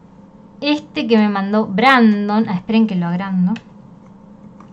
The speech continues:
Ah, no, esperen que me mandó otro que se ve mejor.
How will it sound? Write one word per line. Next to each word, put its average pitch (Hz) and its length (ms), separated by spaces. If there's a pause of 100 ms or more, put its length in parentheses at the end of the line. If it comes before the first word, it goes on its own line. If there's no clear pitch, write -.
(460)
Ah, 269 160
no, 254 100
esperen 269 280
que 254 80
me 220 60
mandó 208 320
otro 220 220
que - 60
se - 140
ve 190 80
mejor. 185 400